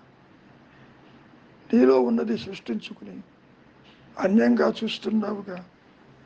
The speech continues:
అదే ఇక్కడ జరుగుతుంది. ఈ సర్వానికి ఆధారమైంది ఆ ఎరుక మాత్రమే. ఆ ఎరుకలో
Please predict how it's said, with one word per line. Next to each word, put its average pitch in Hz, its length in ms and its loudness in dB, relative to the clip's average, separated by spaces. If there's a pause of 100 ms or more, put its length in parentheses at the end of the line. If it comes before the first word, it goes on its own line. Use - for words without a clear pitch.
(880)
అదే 214 320 4
ఇక్కడ 202 360 -4
జరుగుతుంది. 185 1080 -8 (1800)
ఈ 175 40 0
సర్వానికి 220 840 0 (920)
ఆధారమైంది 196 1000 -2 (760)
ఆ 185 80 4
ఎరుక 170 360 -4
మాత్రమే. 165 560 -12 (1600)
ఆ 165 60 -2
ఎరుకలో 208 680 -2